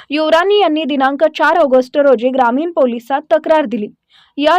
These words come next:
तक्रारीमुळं गावातील शंकर पाटील, अमर पाटील, बीटी पाटील, काका पाटील, सदा पाटील, अविनाश पाटील, पोपट माने यांसह सरपंच रेखा सुतार, उपसरपंच रुपाली माने व गावातील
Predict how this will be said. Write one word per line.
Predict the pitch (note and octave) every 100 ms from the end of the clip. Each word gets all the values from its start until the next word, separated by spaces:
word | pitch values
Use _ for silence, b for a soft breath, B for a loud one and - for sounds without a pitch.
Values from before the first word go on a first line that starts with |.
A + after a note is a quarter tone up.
| G4
तक्रारीमुळं | F4+ E4 D4+ C#4+ C4 C#4
गावातील | C4+ A#3+ C4 D#4 D#4+
शंकर | E4 C4+ D#4+ F4+
पाटील, | C#4 A3 B3 B3+
अमर | C4 D4 F4+
पाटील, | D#4+ C4 C#4 C#4
बीटी | A#3 D4 F#4
पाटील, | - C4+ B3 B3+ C4+
काका | B3+ A#3+ D4+
पाटील, | D#4 D4+ C4 B3+ C#4
सदा | D4 B3 C4+
पाटील, | D4+ C#4+ D#4+ D#4
अविनाश | C#4+ B3 B3+ B3+ C4+ -
पाटील, | B3 A#3+ C#4+
पोपट | C4+ B3 A#3 A#3+ A#3
माने | A#3+ C#4+ A#3 B3 b b b
यांसह | C#4+ D4+ F#4 - G4+
सरपंच | G4+ D#4+ D#4 D4+ D#4
रेखा | E4 C4 B3 D4+
सुतार, | D#4 C#4+ C#4+ D4+
उपसरपंच | C4+ C4+ C#4 C#4+ B3+ C#4 D4+
रुपाली | D#4 B3+ A#3+ A#3+ C4
माने | B3 C4+ C4+ A3+ B B B
व |
गावातील | C4+ C4 C4 D#4 F4